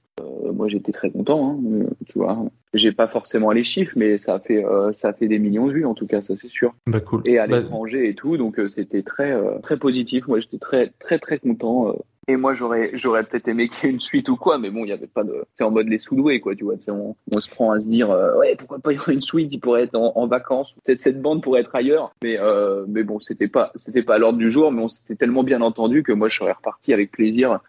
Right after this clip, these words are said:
Speaker 1: avec tous les acteurs et les réals pour d'autres aventures, tu vois, avec ces mêmes persos.
Speaker 2: Bah, le, moi, j'ai vraiment bien aimé le film, donc s'il y avait une suite, euh, je la regarderais. Je, je veux le mentionner, mais je trouve que Nicolas Bernot est excessivement drôle dans le film aussi.
Speaker 1: Euh, génial.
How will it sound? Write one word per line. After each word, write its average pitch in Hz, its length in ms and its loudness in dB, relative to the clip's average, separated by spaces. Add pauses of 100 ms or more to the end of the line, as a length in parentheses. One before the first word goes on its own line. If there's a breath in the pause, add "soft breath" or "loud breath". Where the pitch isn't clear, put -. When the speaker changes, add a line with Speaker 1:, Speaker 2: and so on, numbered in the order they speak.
Speaker 1:
avec 101 180 0
tous 135 140 2
les 107 180 4
acteurs 107 340 -2
et 104 60 2
les 107 100 2
réals 113 300 2
pour 107 160 -2
d'autres 107 240 -4
aventures, 107 500 -2
tu 101 60 -8
vois, 101 80 2
avec 98 160 -2
ces - 140 -10
mêmes 110 160 -4
persos. 117 380 -6 (480 loud breath)
Speaker 2:
Bah, 135 200 4
le, 131 240 2
moi, 120 220 -4
j'ai 120 140 0
vraiment 127 260 0
bien 139 180 2
aimé 127 120 0
le 113 80 0
film, 147 180 -4
donc 160 160 -2
s'il - 160 -4
y - 20 4
avait 123 140 2
une 123 80 -2
suite, 143 340 -4
euh, 113 120 2
je 107 80 -6
la 117 80 0
regarderais. 113 560 -2 (120 soft breath)
Je, 131 480 2
je 123 140 -10
veux 147 140 0
le 170 40 0
mentionner, 170 440 -2
mais 180 80 0
je 151 60 -8
trouve 175 180 -6
que 156 100 -2
Nicolas 151 480 0
Bernot 151 540 0
est 131 320 0
excessivement 135 680 0
drôle 127 300 0
dans 120 140 0
le 110 40 -2
film 123 240 0
aussi. 110 280 0
Speaker 1:
Euh, - 480 -12
génial. 107 440 -2